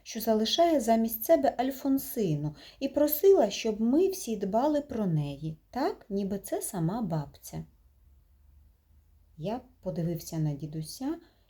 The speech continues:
і відчув, що мені дуже полегшало.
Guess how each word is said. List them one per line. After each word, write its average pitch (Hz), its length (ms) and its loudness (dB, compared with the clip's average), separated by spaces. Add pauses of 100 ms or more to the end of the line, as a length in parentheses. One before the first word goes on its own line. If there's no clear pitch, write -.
(220)
і 190 140 -6
відчув, 202 800 -4
що - 260 -8
мені 170 540 0
дуже 254 480 -6
полегшало. 156 920 -8